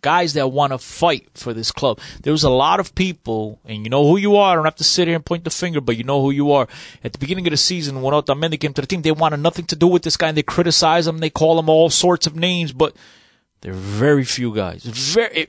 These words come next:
few. When I say, if there's one, that's a lot. There's very few guys in their locker room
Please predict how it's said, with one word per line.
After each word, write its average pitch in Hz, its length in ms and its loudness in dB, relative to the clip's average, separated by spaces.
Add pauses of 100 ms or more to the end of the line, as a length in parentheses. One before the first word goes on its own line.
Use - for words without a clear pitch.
few. 147 580 0 (160)
When 139 140 -4
I 175 60 0
say, - 160 0
if - 140 -6
there's 214 200 2
one, 269 380 2 (360)
that's 185 200 0
a 185 60 0
lot. 180 280 2 (520)
There's 156 160 0
very 220 440 2
few 196 240 -2
guys 139 380 -2 (500)
in 127 120 -4
their 131 100 2
locker 156 320 2
room 196 220 -4